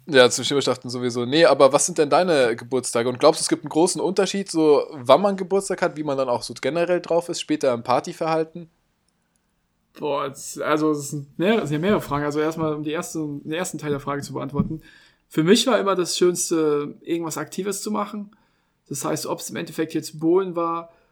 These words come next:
Speaker 2: oder zum Beispiel so eine Schnitzeljagd, <laughs> das, da waren wir noch, ja, noch wesentlich jünger, das hat auch extrem Lust gemacht. Oder ob wir dann ins Schwimmbad gegangen sind. Das hab ich zum Beispiel, ja, öfters mal gemacht. Ja,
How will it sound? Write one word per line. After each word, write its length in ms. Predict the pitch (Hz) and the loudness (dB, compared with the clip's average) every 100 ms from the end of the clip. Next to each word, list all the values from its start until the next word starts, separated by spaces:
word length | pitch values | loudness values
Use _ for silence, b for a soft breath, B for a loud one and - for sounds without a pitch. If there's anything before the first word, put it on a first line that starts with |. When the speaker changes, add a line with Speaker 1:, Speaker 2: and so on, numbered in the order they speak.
| b _ | b _
Speaker 2:
oder 760 | 151 147 147 139 139 - - _ _ _ _ | 2 2 2 0 -4 -6 -12 _ _ _ _
zum 200 | - 147 | -8 -4
Beispiel 300 | 143 139 143 | -4 -4 -6
so 60 | |
eine 120 | 143 | -6
Schnitzeljagd, 720 | 139 185 190 208 180 185 185 - - | -4 -4 -2 0 0 -2 -6 -14 -18
<laughs> 160 | - | -8
das, 140 | 160 135 | -6 -4
da 140 | 139 | -4
waren 120 | 139 | -4
wir 60 | 143 | -6
noch, 160 | 139 - _ _ _ _ | -10 -14 _ _ _ _
ja, 180 | - 87 | -10 -10
noch 200 | 104 - | -12 -4
wesentlich 340 | 165 170 160 | -4 -4 -6
jünger, 200 | 175 170 | -4 -4
das 180 | 160 156 | -6 -6
hat 140 | 151 - | -8 -2
auch 220 | 170 170 | -4 -4
extrem 400 | 170 - 175 170 | -10 -6 -4 -4
Lust 180 | 170 - | -8 -8
gemacht. 360 | 165 160 - _ b b b b b _ | -8 -8 -12 _ b b b b b _
Oder 300 | 165 170 165 | 2 4 2
ob 140 | 165 | 2
wir 80 | 165 | 2
dann 120 | 160 | 2
ins 120 | 156 - | 0 -4
Schwimmbad 260 | 196 175 | -4 -4
gegangen 240 | 143 131 131 | -4 -6 -8
sind. 100 | 127 | -8
Das 120 | 131 | -8
hab 100 | - | -6
ich 120 | - | -6
zum 100 | 165 | -6
Beispiel, 520 | 143 139 - - - | -6 -6 -8 -8 -10
ja, 240 | - - - | -14 -14 -10
öfters 320 | 160 170 156 | -8 -6 -6
mal 100 | 156 | -6
gemacht. 400 | 147 147 143 - | -6 -8 -10 -8
Ja, 320 | 151 139 131 | -6 -6 -8